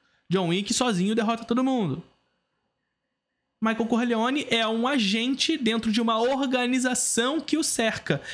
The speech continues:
e que faz dele indestrutível. É completamente diferente, não faz, e não faz menor sentido fazer esse tipo de argumento pra definir que John Wick é melhor que, que, que Poderoso Chefão. Não faz o menor sentido.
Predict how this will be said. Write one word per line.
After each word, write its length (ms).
e 60
que 160
faz 340
dele 280
indestrutível. 840
É 60
completamente 480
diferente, 500
não 120
faz, 260
e 60
não 80
faz 140
menor 280
sentido 500
fazer 540
esse 300
tipo 260
de 80
argumento 580
pra 160
definir 380
que 100
John 100
Wick 180
é 20
melhor 240
que, 240
que, 640
que 80
Poderoso 360
Chefão. 400
Não 120
faz 320
o 160
menor 420
sentido. 520